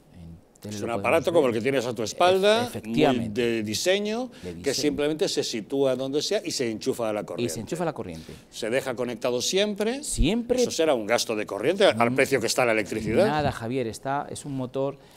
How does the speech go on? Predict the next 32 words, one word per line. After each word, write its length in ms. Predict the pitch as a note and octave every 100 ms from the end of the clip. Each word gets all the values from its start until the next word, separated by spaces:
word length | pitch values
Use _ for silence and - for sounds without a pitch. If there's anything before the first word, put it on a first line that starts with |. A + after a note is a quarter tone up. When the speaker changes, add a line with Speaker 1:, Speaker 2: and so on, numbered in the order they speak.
| - -
Speaker 1:
eh, 340 | A#2+ A#2 A2+
de 140 | A2 A2+
levitación 540 | G#2 G#2 F#2+ - C3
magnética, 760 | A#2 G2 A2+ B2+ C#3+ D3+ D3 D3+ - - -
es 100 | B2
un 80 |
motor 280 | A#2 B2+ B2
que 100 | A#2
no 120 | G#2+ A#2
consume 280 | A2 A#2
por 260 | A2 - G#2
rozamiento, 560 | G2+ G2+ G#2+ C3 C#3+ C3
no 160 | A#2
consume 320 | B2 A2 A#2+ G#2+
prácticamente 640 | G2+ - G2+ F#2+ F#2 F#2+
nada. 340 | A#2+ D3 E3 - - _ _ _ _
Además, 340 | A2 G#2 G#2+ G#2+
no 100 | G#2
hace 180 | G#2
ruido. 320 | F2+ C3+ F#3+ A3+ _ - -
Speaker 2:
Un 100 | F#2
Speaker 1:
Es 60 | F#2
un 60 |
Speaker 2:
detalle, 460 | G2 F#2 A#2+ C3+ G2
si 60 |
hay 140 | C#3 G#2
Speaker 1:
flujo. 40 |
Speaker 2:
que 80 | A2
tenerlo 340 | G#2+ G#2+ G#2 G2
por 120 | G2
la 100 | F#2
noche. 340 | D#3+ - E2